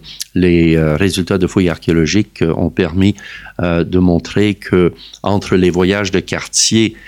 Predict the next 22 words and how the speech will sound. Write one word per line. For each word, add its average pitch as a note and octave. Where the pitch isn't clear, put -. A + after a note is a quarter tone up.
euh, F2
qui G#2
ont F#2+
eu F2+
lieu G2
entre F2
quinze F2+
cent F#2+
trente-quatre -
et F#2+
quinze F2
cent -
quarante-deux, F2
et, A#2+
euh, F2
le, E2+
les F2+
voyages F#2
de F2+
Samuel F2+
de E2+
Champlain, G#2+